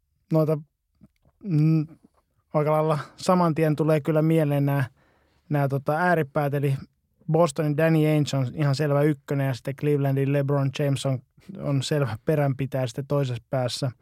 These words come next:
Eli jos tätä niinku vaikka Aingein saldoa katsoo, niin tota, edellisen kauden lopussa niin hänellä oli Isaiah Thomas, Avery Bradley, Jay Crowder ja draftin ykkösvaraus. Ja tällä hetkellä nämä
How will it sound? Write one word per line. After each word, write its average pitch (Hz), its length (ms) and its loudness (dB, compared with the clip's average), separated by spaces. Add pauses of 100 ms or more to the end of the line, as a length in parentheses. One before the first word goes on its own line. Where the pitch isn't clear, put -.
(640)
Eli 131 140 -2
jos 135 320 -2
tätä 151 220 0
niinku 151 380 -2
vaikka 147 240 -2
Aingein 156 420 2
saldoa 147 480 0
katsoo, 147 400 -2
niin 139 240 0 (1300)
tota, 143 460 0
edellisen 165 360 0
kauden 151 300 0
lopussa 160 400 0
niin 143 120 0
hänellä 143 300 0
oli 143 220 0 (240)
Isaiah 139 320 -4
Thomas, 156 420 0
Avery 151 460 0
Bradley, 139 440 0 (140)
Jay 151 160 0
Crowder 143 500 0
ja 135 200 -2 (440)
draftin 151 340 0
ykkösvaraus. 139 800 -2 (200)
Ja 135 220 -2 (340)
tällä 143 240 -2
hetkellä 139 360 -4
nämä 143 280 -2